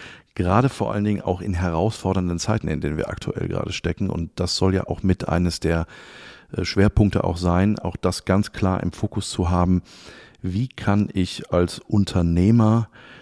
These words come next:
in der Zukunft stabil, gewappnet an den unterschiedlichsten Stellen mich auf-, aufstellen und, ähm, vor allen Dingen auch wirksam sein. Und ich glaube, das ist ja ein Wunsch jedes Unternehmers,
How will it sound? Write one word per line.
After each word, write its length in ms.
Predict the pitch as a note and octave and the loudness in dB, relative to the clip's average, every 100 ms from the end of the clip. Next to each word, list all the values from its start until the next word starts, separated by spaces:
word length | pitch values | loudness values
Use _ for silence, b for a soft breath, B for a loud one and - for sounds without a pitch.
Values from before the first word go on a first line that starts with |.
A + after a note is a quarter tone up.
| B - | B -2
in 140 | G2+ | 0
der 140 | G3 F#2 | 0 -2
Zukunft 640 | - A2 - G#2+ G#2 - | -2 -2 0 0 0 -2
stabil, 760 | - G2 F2+ F#2+ G2+ A2+ A#2+ - | -2 0 0 2 4 6 6 4
gewappnet 840 | G2+ E2+ F#2 F#2 - G2+ - - - B B B B - | 0 2 2 0 2 2 2 -8 -14 B B B B -12
an 180 | F#2 F2+ | -4 -2
den 120 | F#2 | -2
unterschiedlichsten 760 | G#2+ G#2+ - G2+ G#2 F#2 G2 | 0 0 0 -2 -2 -2 -4
Stellen 380 | - G#2 F#2 F2+ | -6 0 2 2
mich 200 | E2+ - | 0 0
auf-, 400 | G2+ A2 F#2+ - | 0 0 -4 -4
aufstellen 720 | - G#2+ - - G#2+ B2+ C#3+ | 0 0 0 2 6 8 6
und, 420 | A#2 G2+ G2 - G2 | 2 0 -2 -2 0
ähm, 220 | G2+ G2+ | 2 2
vor 200 | - - | 0 2
allen 120 | G2+ | 4
Dingen 160 | G#2 - | 4 4
auch 180 | F#2+ - | 0 0
wirksam 540 | G2+ C3+ - - D#2+ | 4 4 2 -6 -4
sein. 260 | D#2+ D#2+ E2 | -4 -4 -4
Und 60 | |
ich 60 | E2+ | -2
glaube, 200 | F2+ F#2 | 0 0
das 100 | F#2 | 0
ist 40 | |
ja 80 | A2 | -2
ein 160 | G2 F2+ | -2 2
Wunsch 260 | A#2+ - | 2 2
jedes 240 | G#2 A#2+ G#2+ | 0 0 0
Unternehmers, 640 | G2+ G2 F2 G2 B2 - | -2 0 0 0 -2 -6